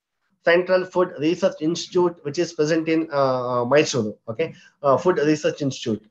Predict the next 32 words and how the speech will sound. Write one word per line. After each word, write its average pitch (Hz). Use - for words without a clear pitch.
Okay, 165
so, 208
uh, 170
for 185
example, 180
uh, 165
if 170
you, 165
th-, 160
there 165
is 196
a 190
data 160
warehouse, 165
uh, 143
sorry, 135
food 175
warehouse, 180
and 160
if 156
you 165
want 175
to 202
supply 180
that 175
food 160
to 170
some, 156
uh, 135
flood 160
and 165
all, 196